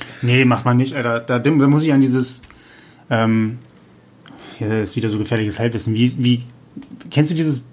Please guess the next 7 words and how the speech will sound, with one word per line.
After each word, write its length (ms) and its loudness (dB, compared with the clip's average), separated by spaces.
dieses 220 -2
Bild, 600 -2
ähm, 540 2
von 220 -2
den, 240 4
von 140 -4
diesem, 260 0